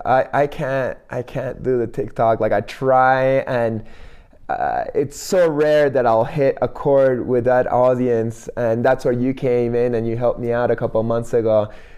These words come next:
And it was so interesting for me to see how you would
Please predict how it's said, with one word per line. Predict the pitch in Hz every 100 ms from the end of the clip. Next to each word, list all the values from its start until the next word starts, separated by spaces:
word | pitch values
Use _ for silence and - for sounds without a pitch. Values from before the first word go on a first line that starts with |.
| - -
And | 131 135
it |
was | 135 -
so | 143
interesting | 135 143 135
for | 123 123
me | 120
to | 120
see | - 127 123
how | 123 123
you | 123 123
would | 120 110